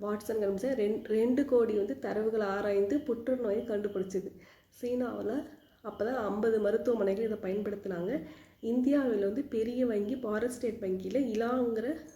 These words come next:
கணினியை பயன்படுத்தினாங்க. இது வந்து இலானா, ம், இந்த எலக்ட்ரானிக் லைவ் அசிஸ்டன்ட், இ எல் ஏ, எலக்ட்ரானிக் லைவ் அசிஸ்டன்ட் சாட்பாட், ம், உரையாடு மென்பொருள். ஒரு வினாடியில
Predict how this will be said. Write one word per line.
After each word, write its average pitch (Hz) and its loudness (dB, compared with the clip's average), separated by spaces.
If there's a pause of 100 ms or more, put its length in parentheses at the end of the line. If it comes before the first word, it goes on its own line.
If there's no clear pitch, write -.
(340)
கணினியை 226 0
பயன்படுத்தினாங்க. 196 -4 (400)
இது 226 2
வந்து 285 0 (300)
இலானா, 254 2 (440)
ம், 226 -4
இந்த 226 0
எலக்ட்ரானிக் - 0 (360)
லைவ் 214 2
அசிஸ்டன்ட், 220 -2
இ 233 0
எல் 202 -2
ஏ, 185 6 (380)
எலக்ட்ரானிக் 233 -4
லைவ் 220 -2
அசிஸ்டன்ட் - -2 (640)
சாட்பாட், 208 -2 (720)
ம், 247 -2 (360)
உரையாடு 233 4
மென்பொருள். 214 0
ஒரு 220 2
வினாடியில 233 0